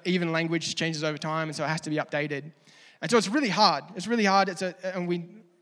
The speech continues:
so grateful that we have so many people working on that across the world.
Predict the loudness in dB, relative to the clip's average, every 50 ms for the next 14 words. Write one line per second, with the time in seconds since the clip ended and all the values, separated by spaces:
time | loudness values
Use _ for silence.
0 | _ _ _ -18 -8 -2 -2 -2 0 0 0 -2 -2 -2 -6 -8 -6 -6 -6 -4
1 | -2 -4 -2 -2 -2 -4 -4 -4 -4 -4 -4 -6 -6 -6 -8 -8 -4 0 0 0
2 | 0 -2 -6 -8 -8 -10 -12 -10 -8 -6 -8 -8 -10 -14 _ _ -20 -20 _ -18
3 | -16 -12 -8 -8 -8 -8 -8 -8 -6 -4 -4 -4 -4 -6 -10 -14